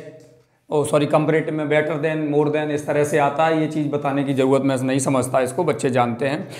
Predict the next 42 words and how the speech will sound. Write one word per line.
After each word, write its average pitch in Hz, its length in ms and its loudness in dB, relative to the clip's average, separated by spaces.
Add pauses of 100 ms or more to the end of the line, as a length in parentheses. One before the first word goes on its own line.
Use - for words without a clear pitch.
(160)
और 151 160 4
positive 160 420 2
में 156 340 4
as 147 120 -2
good 151 100 2
as 147 240 4
या 147 60 0
so 139 280 -2
good 143 100 2
as 156 220 0
इस 131 160 -4
रूप 127 180 0
में 123 160 -2
आता 107 320 -6
है। - 320 -14 (100)
तो - 80 0
वो 151 140 4
कोई 151 140 4
टेंशन 139 420 0
की 139 80 0
बात 135 220 4
नहीं। 175 140 -2
टेंशन 170 420 0
की 190 80 2
बात 170 260 2
ये 175 200 4
है, 143 360 -2 (240)
यहाँ 175 460 4
पे 233 80 4
हमने 185 440 -2 (200)
फर्स्ट 226 360 0
एग्जांपल 180 560 2
में 190 100 -2
हमने 175 220 -2
क्या 185 220 2
कहा, 120 540 0 (760)
देखिए 147 260 2
अब 151 120 6
लाइन 165 320 2
पकड़ते 117 360 -4
हैं 98 80 -8
हम, 90 220 -12